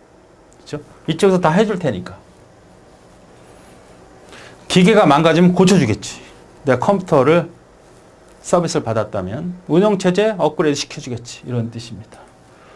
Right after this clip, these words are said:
이메일, 웹하드, 네이버 엔드라이브, 인터넷 스케줄, 인터넷 엑셀, 인터넷 워드 사용되는 모든 클라우드 환경에서 생각하면 된다. 그죠? 이런 것들이. 서비스 모델은 이렇게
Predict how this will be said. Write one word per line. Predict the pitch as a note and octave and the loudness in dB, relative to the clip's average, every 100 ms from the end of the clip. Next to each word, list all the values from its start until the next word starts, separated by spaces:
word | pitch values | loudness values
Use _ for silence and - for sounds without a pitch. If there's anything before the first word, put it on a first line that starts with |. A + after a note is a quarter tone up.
| - - - | -20 -12 -2
이메일, | F3 A#3 A3 G#2 F2+ F#2 | 2 4 4 2 -2 0
웹하드, | D3 F3+ F3+ F#3+ B2 F#2+ | 0 2 0 0 0 -2
네이버 | G#2+ F3 G#3 G3+ F3 | 2 4 4 4 2
엔드라이브, | D#3 F#3+ F#3+ C#3 F#2+ A2 | 2 2 2 2 0 -6
인터넷 | D3+ F#3 F3+ | -6 -2 -2
스케줄, | F3+ - G#3+ - F#2+ G#2+ - _ _ | -4 -4 -4 -2 -10 -12 -20 _ _
인터넷 | D#3 F3+ F#3+ E3 | -6 -2 0 2
엑셀, | C3+ - - D#3 F#2 F2+ - _ _ _ _ _ _ - | 0 -2 -2 0 -2 -10 -20 _ _ _ _ _ _ -6
인터넷 | E3 F#3 F#3+ F#3+ | -4 -2 0 2
워드 | E3 D3 G3+ G#3 | 4 4 2 2
사용되는 | G#3 G3 F#3 F3+ G3 D3+ | 0 -2 -2 -4 -4 -4
모든 | D#3+ E3+ | -4 -6
클라우드 | F3 G3 F#3+ E3+ | -4 -2 -2 -4
환경에서 | E3+ D#3+ D3+ C#3+ D#3+ | -8 -10 -10 -8 -8
생각하면 | D#3 F3 D#3 D3 C#3 | -8 -8 -8 -8 -10
된다. | F#2 F2 D2+ - - _ _ _ _ _ - | -10 -12 -16 -18 -20 _ _ _ _ _ -20
그죠? | A#2+ D3+ - _ _ - | -20 -20 -20 _ _ -20
이런 | - - | -20 -20
것들이. | F#2 - - D#3+ _ - - - - - | -20 -20 -20 -20 _ -20 -20 -20 -20 -6
서비스 | - A#3+ A3+ B3+ | 0 0 2 2
모델은 | G#3+ G3 F#3+ | 2 4 2
이렇게 | C#3 C3+ G#2+ C3+ | 0 -2 -4 -4